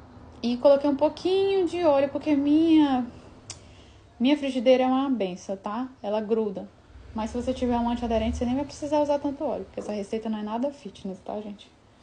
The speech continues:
É pra quem quer mesmo comer um bolo, né, de frigideira rápido. E normalmente a gente come ele com mel, então o açúcar na massa é bem pouquinho.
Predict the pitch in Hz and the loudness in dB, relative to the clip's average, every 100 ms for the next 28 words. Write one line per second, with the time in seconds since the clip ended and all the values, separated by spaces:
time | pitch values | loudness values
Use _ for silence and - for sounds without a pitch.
0 | _ - 202 240 240 262 247 254 311 262 | _ -10 -6 -6 -2 0 0 0 0 2
1 | 262 262 240 240 233 208 208 220 220 - | 0 0 0 2 0 -2 -2 -4 -8 -14
2 | - - - 196 202 220 214 226 208 190 | -20 -20 -12 -8 -6 -6 -6 -6 -6 -6
3 | 190 190 190 196 220 240 233 269 - - | -4 -6 -4 -6 -6 -4 -2 -4 -6 -20
4 | - - - - - - 208 202 202 202 | -20 -20 -20 -20 -16 -8 -4 -4 -4 -4
5 | 202 196 196 196 202 202 208 214 - - | -6 -6 -6 -6 -6 -6 -6 -10 -8 -8
6 | 196 190 196 - 208 180 190 220 220 190 | -6 -6 -6 -6 -6 -2 -4 -4 -4 -4
7 | 190 196 190 - 196 208 208 - - _ | -4 -2 -4 -4 -10 -10 -12 -14 -20 _
8 | - 196 190 180 214 196 196 226 220 - | -8 -6 -4 -4 -4 -4 -4 -6 -8 -10
9 | 180 240 | -10 -12